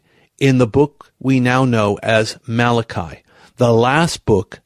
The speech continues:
of the Old Testament. He is the messenger that will come. He will be the voice in the wilderness. He'll talk about prepare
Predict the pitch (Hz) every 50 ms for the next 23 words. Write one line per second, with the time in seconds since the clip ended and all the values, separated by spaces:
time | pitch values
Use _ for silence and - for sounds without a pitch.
0 | _ _ - 117 117 117 113 113 113 - - - 117 117 113 110 110 113 - -
1 | - 101 101 - - 101 92 71 53 - _ _ _ _ _ _ _ _ _ -
2 | 120 127 127 123 135 135 120 113 117 120 113 117 120 127 131 - 156 143 131 147
3 | 147 147 139 131 139 120 - - 127 123 - - - 117 98 92 92 95 - _
4 | _ _ - - _ - - 135 131 127 120 113 135 127 117 120 117 107 117 131
5 | 139 147 151 147 - 170 160 156 151 135 123 117 110 104 107 107 101 101 101 101
6 | - - - _ _ - - - _ - 143 131 131 - - 143 143 143 - 139
7 | 127 120 120 - 127 117 - - - 143 143 151 156 160 170 170